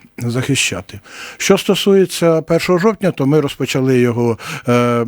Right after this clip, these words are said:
ну, не традиційно, але традиційно з української ноти. Ми запросили із Києва бандуристів з Національної музичної академії України,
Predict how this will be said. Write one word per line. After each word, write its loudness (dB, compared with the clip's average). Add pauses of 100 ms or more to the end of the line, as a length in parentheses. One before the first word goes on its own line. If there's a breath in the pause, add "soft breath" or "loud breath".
ну, 0
не 4
традиційно, -2 (260 loud breath)
але 2
традиційно 0
з -2
української 0
ноти. 0 (280 loud breath)
Ми 2
запросили -2
із -2
Києва 0
бандуристів -2
з -4
Національної 0
музичної -2
академії 0
України, 2